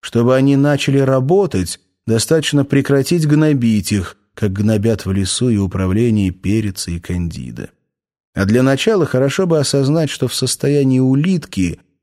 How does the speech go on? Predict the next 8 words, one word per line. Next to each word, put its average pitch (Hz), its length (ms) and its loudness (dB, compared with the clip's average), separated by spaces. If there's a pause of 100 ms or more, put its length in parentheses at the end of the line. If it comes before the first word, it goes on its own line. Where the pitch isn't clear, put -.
(160)
расколотости 98 920 -2
на 95 160 0
мужиков 101 640 -2
и 82 40 -6
управленцев, 98 920 -4 (320)
страна 160 420 -2
была 147 220 0
неэффективна 135 1080 0